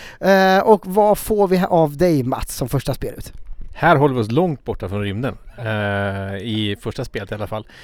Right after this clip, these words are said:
Speaker 2: Så, och det är ett spel som kom tjugotjugo, eh, tog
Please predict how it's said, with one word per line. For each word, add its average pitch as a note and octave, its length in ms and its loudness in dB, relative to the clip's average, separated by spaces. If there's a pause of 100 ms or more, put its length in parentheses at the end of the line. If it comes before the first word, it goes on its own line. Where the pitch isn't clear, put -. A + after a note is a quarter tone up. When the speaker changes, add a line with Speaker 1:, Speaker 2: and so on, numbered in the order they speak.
(180)
Speaker 2:
Så, - 160 -8
och C3 160 -4
det C3+ 160 -4
är C#3 40 -6
ett - 80 -14
spel D#3 260 -4
som C#3 420 -10
kom A2 540 -6
tjugotjugo, C3 640 -4 (240)
eh, A#2 300 -8
tog A2 560 -8